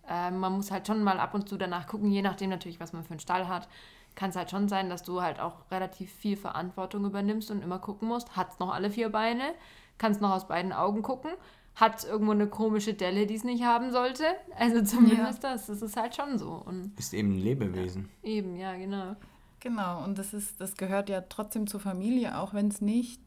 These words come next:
Speaker 2: ähm, mit in der Wohnung ist, meistens.
Speaker 1: Leider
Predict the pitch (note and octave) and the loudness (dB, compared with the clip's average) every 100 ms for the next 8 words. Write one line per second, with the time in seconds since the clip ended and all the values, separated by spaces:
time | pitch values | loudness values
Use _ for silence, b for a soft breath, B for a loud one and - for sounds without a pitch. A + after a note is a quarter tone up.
0 | - - G#3 G3+ G3+ G3 F#3+ - G3+ G3+ | -18 -10 -4 -2 -2 -4 -6 -2 0 0
1 | F#3+ F#3 E3+ F#3 A#3+ A#3+ A#3+ C#4+ - - | -4 -4 -4 -2 0 0 -2 -6 -10 -12
2 | - A3 G3 G3 B3 A3 A#3+ | -8 2 6 8 8 4 4